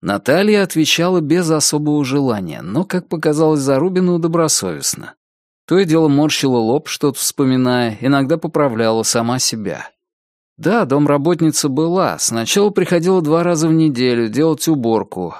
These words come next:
потому что Игорь ещё мог сам дойти до магазина, купить продукты и что-то приготовить себе.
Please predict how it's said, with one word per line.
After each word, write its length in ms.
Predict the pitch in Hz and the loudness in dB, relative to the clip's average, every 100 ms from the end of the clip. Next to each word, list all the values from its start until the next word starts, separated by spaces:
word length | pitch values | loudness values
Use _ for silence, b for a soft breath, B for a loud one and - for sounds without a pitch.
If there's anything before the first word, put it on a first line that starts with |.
| - | -6
потому 320 | 120 127 127 | 0 2 0
что 160 | - | 0
Игорь 240 | 151 156 143 | 0 2 2
ещё 300 | 143 - 156 | 2 2 2
мог 260 | 165 175 | 2 0
сам 260 | - 135 139 | 0 0 2
дойти 320 | 127 120 - | 2 0 -2
до 100 | 127 | -2
магазина, 760 | 131 127 127 120 151 160 113 101 | 0 2 0 0 0 0 0 -2
купить 420 | - 110 143 117 | -8 -2 -2 -2
продукты 640 | 120 117 117 160 _ 101 | -2 0 0 -4 _ -4
и 40 | 92 | -4
что-то 300 | - 139 131 | -2 -2 -4
приготовить 640 | - 135 147 151 151 90 | -6 -2 -2 0 -2 -2
себе. 380 | - - 58 - | -6 -6 -10 -16